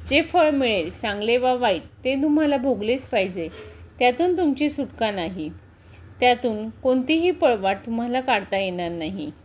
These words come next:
समजा तुम्ही एखाद्या समारंभात जेवायला गेलात, जेवताना कोणते पदार्थ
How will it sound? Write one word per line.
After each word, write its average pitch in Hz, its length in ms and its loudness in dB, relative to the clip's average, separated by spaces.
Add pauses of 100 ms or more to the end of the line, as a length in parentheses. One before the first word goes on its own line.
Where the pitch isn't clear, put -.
(1300)
समजा 208 400 2 (500)
तुम्ही 330 300 4
एखाद्या 262 460 0
समारंभात 262 680 2 (120)
जेवायला 214 460 2
गेलात, 175 340 -2 (480)
जेवताना 311 480 2
कोणते 285 340 0
पदार्थ 240 480 -2